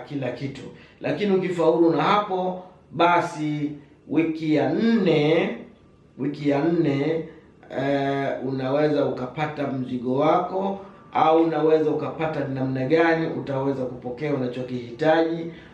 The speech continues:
au unaweza ukapata ni namna gani ufanye ili uweze kupata unachokihitaji. Na unachokihitaji kama unataka ku-, ku-, kiletwe moja kwa moja, basi, eh,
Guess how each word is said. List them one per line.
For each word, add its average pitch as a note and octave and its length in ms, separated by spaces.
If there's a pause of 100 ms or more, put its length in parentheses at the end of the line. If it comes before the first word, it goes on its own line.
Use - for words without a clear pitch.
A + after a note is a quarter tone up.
au D#3+ 260
unaweza D#3 400
ukapata D#3+ 720
ni D3+ 80
namna C#3+ 300
gani D#3 580 (360)
ufanye E3 500
ili D3+ 360
uweze C#3+ 600 (340)
kupata D#3 560
unachokihitaji. C3 1000 (320)
Na D#3 140
unachokihitaji G3+ 840
kama F#3+ 140
unataka F3+ 280
ku-, D#3 120 (200)
ku-, D#3 160 (180)
kiletwe F#3+ 420
moja A3+ 260
kwa F3+ 200
moja, D#3+ 280 (460)
basi, E3 680 (340)
eh, - 100